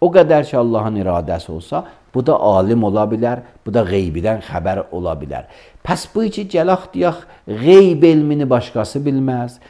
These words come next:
Bu Qur'anla da ziddir, bu ayələrlə də ziddir, hədis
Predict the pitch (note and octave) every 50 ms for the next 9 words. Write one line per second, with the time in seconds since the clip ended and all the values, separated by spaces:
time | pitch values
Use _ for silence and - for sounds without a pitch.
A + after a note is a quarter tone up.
0 | _ _ _ _ _ _ F3 F3+ F3 - - C3 B2+ C3 B2+ - D3 D#3 D#3+ D#3+
1 | D3+ D3+ D3 D3 D3 C#3 C3+ B2+ A#2+ B2+ B2 B2 - _ A2+ G#2+ - - - -
2 | - _ _ _ _ _ C#3+ D#3 - - C#3 C3 B2 B2 A#2 A#2 A#2 A#2 B2 C3+
3 | D3 D3 D3 C#3+ C#3+ C#3+ C3+ C3+ C3 A#2+ B2 B2 A#2+ - _ - A2 G#2+ - -
4 | - _ _ _ - - - B2 A#2 G2 A#2 A#2+ -